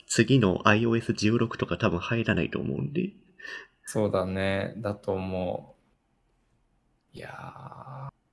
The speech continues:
Speaker 2: じゃあ、まあ、あの、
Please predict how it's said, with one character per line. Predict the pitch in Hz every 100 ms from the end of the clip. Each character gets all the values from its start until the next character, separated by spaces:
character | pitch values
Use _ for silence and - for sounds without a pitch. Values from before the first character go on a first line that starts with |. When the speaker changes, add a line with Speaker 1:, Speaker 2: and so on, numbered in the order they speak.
| _ _ _ _ _ _ _ _ _ _ _ _ _ _ _
Speaker 2:
じ | -
ゃ | 92 98
あ、 | 101
ま | 101 98 95 - 156 170 _ _ _
あ、 | 113
あ | 95
の、 | 92 90 - -